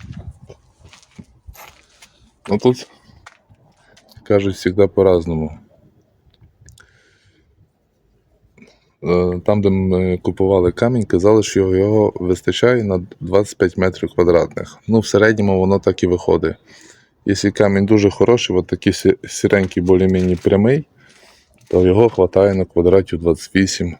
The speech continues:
тридцять хватає. А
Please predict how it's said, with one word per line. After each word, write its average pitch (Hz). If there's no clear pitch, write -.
тридцять 82
хватає. 80
А 82